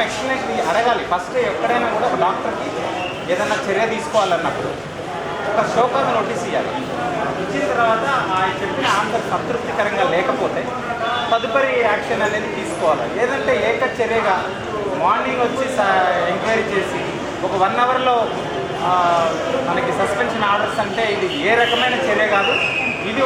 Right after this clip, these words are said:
ఒక రకంగా ఇదే చర్య, ఆ సస్పెన్షన్ కనుక ఈరోజు సాయంత్రం వరకు ఎత్తేయకపోతే మా తదుపరి కార్యాచరణ కూడా ప్రకటించడం. చలో డిఎంఈ మొదట, లేదంటే ఇంకా చెప్పాలంటే ఇంకా స్లోగా రియాక్ట్ కావాలనుకుంటే ఒక పద్ధతి, లేదంటే ఒకేసారి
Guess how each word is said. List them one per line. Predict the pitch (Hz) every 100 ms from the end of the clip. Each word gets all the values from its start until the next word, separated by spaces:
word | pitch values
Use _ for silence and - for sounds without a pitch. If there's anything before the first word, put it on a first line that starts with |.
| 240
ఒక | 240
రకంగా | 233 254 262 254 233
ఇదే | 240 262 262
చర్య, | 247 247 233 - - - - 170
ఆ | 190 208
సస్పెన్షన్ | 202 254 240 247 240 - 202
కనుక | 185 214 240 208
ఈరోజు | 202 226 220 185
సాయంత్రం | 180 240 240 240
వరకు | 233 220 190
ఎత్తేయకపోతే | - 233 214 190 175 262 277 - - -
మా | - -
తదుపరి | 190 233 254 226
కార్యాచరణ | 214 - 226 220 214
కూడా | 208
ప్రకటించడం. | 196 190 214 214 240 254 208
చలో | 208 240
డిఎంఈ | 196 220 220 - 185
మొదట, | 180 - 247 - - - - - 190
లేదంటే | 233 247 254 302 - - - - - 180 -
ఇంకా | 254 247
చెప్పాలంటే | 233 240 233 233 240
ఇంకా | 226 220
స్లోగా | 202 220 254 247 240 - 190
రియాక్ట్ | 226 233 -
కావాలనుకుంటే | 220 214 214 214 214 220 202
ఒక | 220
పద్ధతి, | 214 220 247 233
లేదంటే | 214 240 240 262 214
ఒకేసారి | 254 254 254